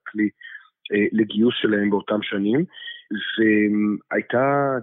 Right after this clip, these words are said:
דרך מאוד יצירתית, הייתי אומר, ששירות בתי הסוהר,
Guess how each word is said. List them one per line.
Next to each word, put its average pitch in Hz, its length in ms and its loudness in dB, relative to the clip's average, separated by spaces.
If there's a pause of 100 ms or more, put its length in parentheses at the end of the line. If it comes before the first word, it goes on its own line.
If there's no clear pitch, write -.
דרך 127 520 -2
מאוד 117 200 -4
יצירתית, 131 500 -8
הייתי 113 180 -6
אומר, 107 160 -4
ששירות 104 460 -10
בתי - 160 -8
הסוהר, 117 560 -2